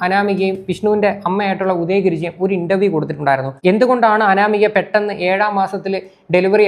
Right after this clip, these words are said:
ആയതിൻ്റെ ഒരു കാര്യം ആ ഒരു ആങ്കർ ചോദിക്കുന്ന സമയത്ത് ഇവർ പറഞ്ഞിട്ടുണ്ടായിരുന്നത് കാല് വഴുതി വീണ്, അതായത് ബാത്റൂമിൽ കാല് തെന്നി വീണതിൻ്റെ പേരിലാണ് പെട്ടെന്ന് ഇങ്ങനെ ഒരു ഡെലിവറി സംഭവിച്ചതെന്നാണ്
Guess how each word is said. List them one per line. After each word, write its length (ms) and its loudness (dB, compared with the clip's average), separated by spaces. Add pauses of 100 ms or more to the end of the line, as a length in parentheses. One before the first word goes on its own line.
ആയതിൻ്റെ 380 0 (140)
ഒരു 180 0
കാര്യം 340 2 (140)
ആ 140 2
ഒരു 180 4
ആങ്കർ 320 -2
ചോദിക്കുന്ന 420 0
സമയത്ത് 340 -4 (160)
ഇവർ 200 4
പറഞ്ഞിട്ടുണ്ടായിരുന്നത് 720 0 (440)
കാല് 380 4 (140)
വഴുതി 360 4
വീണ്, 320 -2
അതായത് 220 4 (120)
ബാത്റൂമിൽ 560 2
കാല് 260 2
തെന്നി 260 0
വീണതിൻ്റെ 380 -2
പേരിലാണ് 500 -4 (340)
പെട്ടെന്ന് 420 2 (120)
ഇങ്ങനെ 240 0
ഒരു 140 0
ഡെലിവറി 380 2
സംഭവിച്ചതെന്നാണ് 680 -2